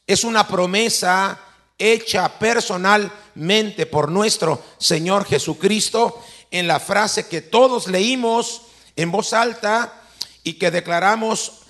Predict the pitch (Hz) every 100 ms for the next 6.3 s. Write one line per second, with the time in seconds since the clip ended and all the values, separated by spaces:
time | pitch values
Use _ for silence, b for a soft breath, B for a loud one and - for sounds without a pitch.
0 | b b - 151 135 202 220 240 233 247
1 | - - _ _ _ _ - 175 180 156
2 | 196 - 202 208 190 113 85 - - 170
3 | 185 254 294 269 - 262 240 180 202 -
4 | _ _ b b b b 120 160 233 247
5 | - 240 240 226 202 190 - 226 226 -
6 | 143 101 -